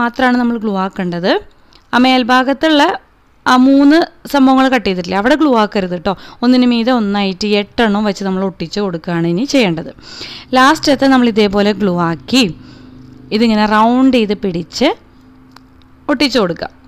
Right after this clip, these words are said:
ഒരു മിനിറ്റ് നമ്മളിങ്ങനെ ഒന്ന് പിടിച്ച് വെക്കുക കേട്ടോ, നന്നായിട്ട് ഇത് ഒട്ടിക്കിട്ടാൻ വേണ്ടിയിട്ട്. അങ്ങനെ ഇത് ഒട്ടിച്ച് കഴിഞ്ഞിട്ടുണ്ട്. ഇനി ഞാനിവിടെ ഒരു ബാംബൂ സ്റ്റിക്ക് എടുത്തിട്ടുണ്ട്. നിങ്ങൾക്ക് വേണമെന്നുണ്ടെങ്കിൽ ഈർക്കലെടുത്താലും മതി.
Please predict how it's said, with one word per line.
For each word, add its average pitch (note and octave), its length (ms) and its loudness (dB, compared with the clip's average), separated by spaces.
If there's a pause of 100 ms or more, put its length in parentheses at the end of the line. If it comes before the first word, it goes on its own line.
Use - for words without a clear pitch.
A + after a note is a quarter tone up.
(2500)
ഒരു E4 140 2
മിനിറ്റ് D#4 240 4
നമ്മളിങ്ങനെ C#4 320 2
ഒന്ന് C#4 120 0
പിടിച്ച് C4 280 -2
വെക്കുക G3 200 -2
കേട്ടോ, F#3 200 -2
നന്നായിട്ട് G3 380 -2
ഇത് F#3+ 60 -4 (140)
ഒട്ടിക്കിട്ടാൻ F#3+ 480 -6
വേണ്ടിയിട്ട്. E3 360 -4 (880)
അങ്ങനെ C4 220 4
ഇത് D4+ 40 0 (100)
ഒട്ടിച്ച് A#3 280 -2
കഴിഞ്ഞിട്ടുണ്ട്. G#3 500 0 (220)
ഇനി D#4+ 160 4
ഞാനിവിടെ F4 320 4
ഒരു F#4 140 4
ബാംബൂ C4 340 2
സ്റ്റിക്ക് - 320 -4
എടുത്തിട്ടുണ്ട്. A3+ 580 -2 (180)
നിങ്ങൾക്ക് C4 340 2
വേണമെന്നുണ്ടെങ്കിൽ A#3+ 500 0 (140)
ഈർക്കലെടുത്താലും C4+ 880 0
മതി. F#3+ 200 -4